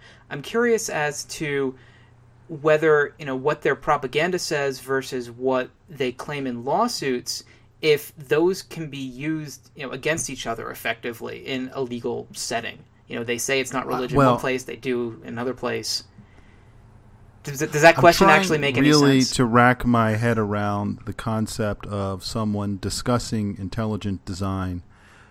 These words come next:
Speaker 2: with coworkers outside the context of a religious discussion. And it seems to me to be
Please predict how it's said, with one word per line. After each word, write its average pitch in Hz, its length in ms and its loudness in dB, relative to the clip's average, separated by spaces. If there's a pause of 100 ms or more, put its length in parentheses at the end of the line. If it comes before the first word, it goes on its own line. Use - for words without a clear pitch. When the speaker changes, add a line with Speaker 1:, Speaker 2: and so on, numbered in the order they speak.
(160)
Speaker 2:
with 113 300 -4 (140)
coworkers 104 760 0 (300)
outside 123 480 0
the 104 80 -6
context 101 640 -6
of 98 180 -6
a - 20 -4
religious 92 500 -4
discussion. - 600 -10 (720)
And 104 440 -4
it 117 140 -6
seems 156 480 0
to - 140 -2
me 110 320 2
to 110 160 -6
be 101 360 -4